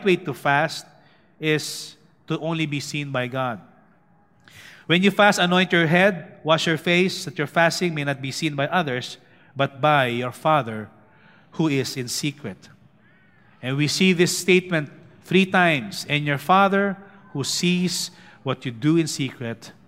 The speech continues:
will reward you."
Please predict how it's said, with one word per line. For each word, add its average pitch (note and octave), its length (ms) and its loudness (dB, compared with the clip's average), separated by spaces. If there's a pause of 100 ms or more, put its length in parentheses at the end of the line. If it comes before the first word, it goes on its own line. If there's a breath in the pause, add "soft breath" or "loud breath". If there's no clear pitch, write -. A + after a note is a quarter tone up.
(140)
will G#2+ 520 -2 (840 soft breath)
reward G2+ 440 -8
you." F2 160 -16